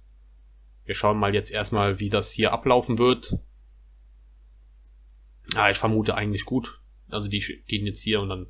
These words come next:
so, okay. Warum nicht? Äh, so.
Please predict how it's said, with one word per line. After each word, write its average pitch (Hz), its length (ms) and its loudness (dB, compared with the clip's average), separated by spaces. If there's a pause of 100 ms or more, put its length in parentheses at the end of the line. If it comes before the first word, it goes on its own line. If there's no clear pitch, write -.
so, 90 260 -10
okay. - 240 -8 (600)
Warum 92 240 -2
nicht? - 220 -10 (1900)
Äh, 101 280 -4
so. 90 600 -8